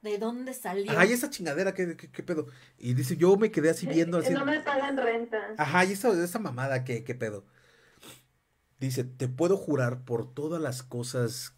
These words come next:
Speaker 2: que yo considere sagradas, güey, por lo que quieras. Es más,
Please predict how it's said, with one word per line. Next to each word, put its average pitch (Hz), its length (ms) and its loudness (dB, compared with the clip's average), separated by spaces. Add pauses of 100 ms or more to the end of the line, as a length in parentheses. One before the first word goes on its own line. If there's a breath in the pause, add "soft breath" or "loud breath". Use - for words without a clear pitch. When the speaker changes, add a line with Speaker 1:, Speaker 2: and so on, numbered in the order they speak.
(120)
Speaker 2:
que 104 180 -10
yo 104 220 -8
considere 104 520 -6
sagradas, 98 640 -4
güey, 95 160 -6
por 98 300 -10
lo 95 120 -6
que - 140 -14
quieras. 110 460 -2
Es 101 100 -8
más, 107 320 -4